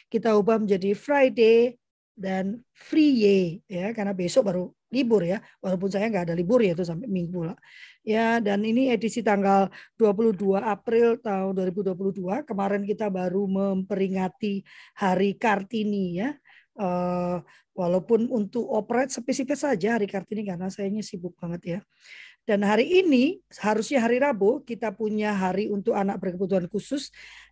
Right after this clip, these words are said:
Namun karena Kak Twinkie kemarin berhalangan, digeser ke hari Jumat. Dan pagi ini kita akan berbicara tentang diskalkulia, ya. Eh, banyak yang tidak memahami apa itu disleksia.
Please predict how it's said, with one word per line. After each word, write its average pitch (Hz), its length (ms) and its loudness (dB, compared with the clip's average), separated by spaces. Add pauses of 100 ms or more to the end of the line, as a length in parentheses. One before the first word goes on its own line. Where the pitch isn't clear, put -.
Namun 233 340 2
karena 208 380 0
Kak 214 260 -4
Twinkie 220 640 -2
kemarin 208 380 0
berhalangan, 180 640 0
digeser 202 580 -2
ke 247 60 -4
hari 202 240 -2
Jumat. 202 340 -4 (540)
Dan 208 240 0
pagi 220 400 2
ini 302 320 0
kita 240 400 -4
akan 240 180 0
berbicara 214 460 0
tentang 214 320 -4
diskalkulia, 208 1200 -4 (240)
ya. 202 260 -2 (380)
Eh, 196 400 2
banyak 220 320 2
yang 247 160 4
tidak 208 240 -4
memahami 202 400 0
apa 233 320 0
itu 202 160 -4
disleksia. 180 800 -4